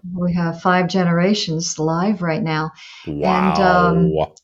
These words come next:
Speaker 1: she's, yes, she, it's got a lot to do with the fit, uh, structure of my generation, my family.
Speaker 2: Yeah.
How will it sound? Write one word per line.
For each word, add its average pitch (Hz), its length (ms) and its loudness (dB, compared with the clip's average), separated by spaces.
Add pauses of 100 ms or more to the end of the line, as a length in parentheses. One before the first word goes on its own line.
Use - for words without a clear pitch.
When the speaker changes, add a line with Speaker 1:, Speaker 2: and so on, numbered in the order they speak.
(140)
Speaker 1:
she's, 214 840 -2
yes, 175 540 -4
she, 190 340 -6 (460)
it's 208 280 -2
got 220 320 0
a 190 60 -2
lot 190 300 2
to 185 140 -6
do 180 200 0
with 175 280 -4 (440)
the 185 80 -8
fit, 196 600 -4 (420)
uh, 160 160 -4
structure 175 880 -4
of 165 520 -6
my 156 440 -4 (120)
generation, 160 680 -2
my 160 220 2
family. 151 600 -2 (320)
Speaker 2:
Yeah. 92 200 0